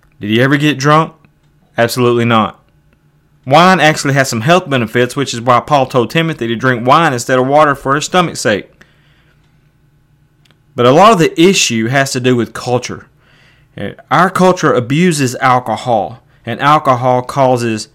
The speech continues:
many, many problems, especially health problems. But however, like I said earlier, don't get so focused on the wine that you miss some great lessons in this chapter,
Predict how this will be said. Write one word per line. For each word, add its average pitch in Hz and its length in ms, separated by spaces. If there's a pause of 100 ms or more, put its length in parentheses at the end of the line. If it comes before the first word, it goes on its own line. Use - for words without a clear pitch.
(240)
many, 139 320
many 151 240
problems, 120 680 (1300)
especially 139 420
health 123 340
problems. 104 540 (880)
But 101 120
however, 135 540 (220)
like 123 220
I 123 100
said 123 260
earlier, 110 400 (400)
don't 170 360
get 185 180
so 180 200
focused 156 460
on 131 140
the 120 80
wine 113 580 (760)
that 120 300
you 127 100
miss 123 280
some 104 180
great 123 320
lessons 117 460
in 101 80
this 101 160
chapter, 101 480